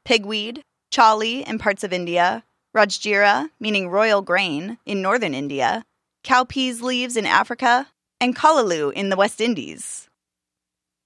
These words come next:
There are about sixty species in the amaranth plant family that are native to the Americas, with a few additional species native to Europe, Africa, and Asia.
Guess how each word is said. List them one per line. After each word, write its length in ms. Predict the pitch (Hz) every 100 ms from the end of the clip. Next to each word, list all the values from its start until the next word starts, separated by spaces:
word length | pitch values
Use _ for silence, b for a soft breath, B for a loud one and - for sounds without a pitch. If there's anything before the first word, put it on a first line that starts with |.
| -
There 100 | 269
are 20 |
about 200 | 269 262
sixty 360 | - 294 302 294
species 520 | - 254 240 190 180
in 100 | 180
the 100 | -
amaranth 440 | 196 190 170 -
plant 260 | 220 196 -
family 380 | 143 147 151 160
that 180 | 180
are 80 | 202
native 340 | 208 240 247 233
to 100 | -
the 100 | 202
Americas, 840 | 185 196 202 - - 190 - - _ _
with 140 | 277 277
a 40 |
few 280 | 294 330 339
additional 420 | 254 294 285 269
species 480 | - 202 - 196 196
native 260 | 185 180 -
to 100 | 175
Europe, 400 | 233 254 - - -
Africa, 460 | 180 180 208 180 -
and 200 | 139 165
Asia. 460 | - 147 139 78